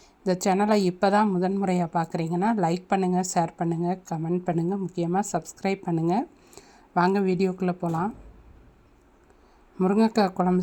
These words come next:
செய்கிறதுக்கு நான் ஒரு வாணலியில ஒரு ரெண்டு ஸ்பூன் ஆயில் சேர்த்துருக்கேன். அது கூட ஒரு நூத்தம்பது கிராம் அளவு பெரிய வெங்காயத்தை உரிச்சு சேர்த்துருக்கேன்.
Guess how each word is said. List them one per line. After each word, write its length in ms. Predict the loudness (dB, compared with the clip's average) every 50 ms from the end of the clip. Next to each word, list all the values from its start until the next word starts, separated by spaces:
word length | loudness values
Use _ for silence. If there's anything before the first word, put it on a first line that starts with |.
| 0 0
செய்கிறதுக்கு 520 | -2 0 0 -2 -4 -4 -6 -4 -2 -4 -4 -4 -8 -18 -20 -20 _ _ _ _ _ _ _ _ _ -6 -2
நான் 100 | 0 0
ஒரு 140 | 2 2 2
வாணலியில 640 | 2 2 2 2 2 0 0 0 0 0 -2 -2 -4 -10 -20 -20 -18 -10 -4 -4
ஒரு 120 | -2 0
ரெண்டு 340 | 2 2 2 4 4 2 0
ஸ்பூன் 460 | 0 -4 -2 0 0 0 0 -2 -4 -6
ஆயில் 380 | -4 -2 0 2 2 0 0 0
சேர்த்துருக்கேன். 560 | -2 -2 -2 -2 -4 -6 -4 -2 -2 -2 -4 -6 -14 _ _ _ _ _ _ _ _ _ _ _ _ _ _ -20 -20 -20 -20 _ _ _ -20 -20 -20 -20 -20 _ _ _ _ _ _ _ _ -20 _ -20 _ -4
அது 220 | 0 2 2 2 2
கூட 280 | 2 4 4 6 6
ஒரு 220 | 6 4 4 4 4
நூத்தம்பது 540 | 4 4 2 2 2 2 2 2 2 0
கிராம் 300 | 0 0 2 2 2 2
அளவு 300 | 2 0 0 0 0 -2 -4 -6 -10 -20 -20 -20 -20 _ _ _ -20 _ -20 -20 -20 _ _ _ -20 _ -20 -20 -20 -20 -20 -14 -4 0
பெரிய 340 | 4 6 6 6 6 6
வெங்காயத்தை 560 | 4 4 2 2 2 2 2 0 2 2 2 2 2 -2 -6 -16 -20 -20 -20 -20 -20 -20 -14 -6 -2
உரிச்சு 300 | 0 0 0 2 0 0 0 2
சேர்த்துருக்கேன். 540 | 0 0 0 -2 -4 -6 -4 -2 -4 -6